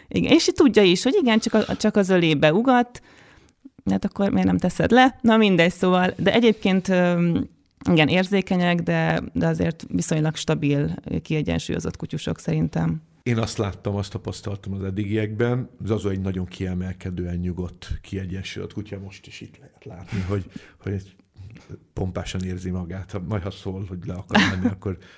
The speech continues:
Speaker 2: akkor, akkor leteszem, de ő most elfoglalta a trónját itt a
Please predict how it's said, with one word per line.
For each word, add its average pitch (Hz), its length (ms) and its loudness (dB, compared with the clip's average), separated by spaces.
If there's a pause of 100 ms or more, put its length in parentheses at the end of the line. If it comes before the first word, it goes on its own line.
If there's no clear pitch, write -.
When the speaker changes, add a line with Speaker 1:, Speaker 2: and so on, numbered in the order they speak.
(140)
Speaker 2:
akkor, 92 420 -10
akkor 92 300 -8
leteszem, 107 540 -6
de 113 120 -6
ő 107 160 -4
most 101 360 -10
elfoglalta 98 720 -6
a 95 100 -8
trónját 98 520 -6
itt 92 180 -12
a 98 100 -8